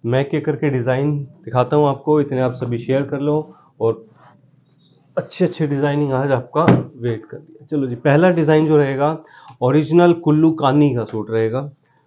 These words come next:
वो, वो वाला नहीं है जो regular चल रहा है, आप देखते हो कि पहले भी हमने video डाली थी, वो था कॉमन design।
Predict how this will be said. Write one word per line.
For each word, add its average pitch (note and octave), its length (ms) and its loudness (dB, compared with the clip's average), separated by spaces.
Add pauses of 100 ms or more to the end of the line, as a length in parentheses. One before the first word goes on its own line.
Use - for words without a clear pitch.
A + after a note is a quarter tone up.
(220)
वो, B2+ 220 2
वो C3+ 220 0
वाला D#3+ 280 2
नहीं C#3+ 220 -2
है E3+ 100 0
जो E3+ 420 4
regular D3 420 4
चल D#3 120 0
रहा C#3 200 2
है, C#3+ 60 4
आप C3+ 180 -14
देखते C3 340 -6
हो C3+ 140 -2
कि C3 80 -4
पहले C3 320 -2
भी C3+ 80 -2
हमने C3+ 200 -2
video C3 240 -2
डाली C3 80 -2
थी, C3 120 -8
वो C#3+ 300 0
था D#3+ 40 -4
कॉमन C3 400 0
design। B2+ 420 -4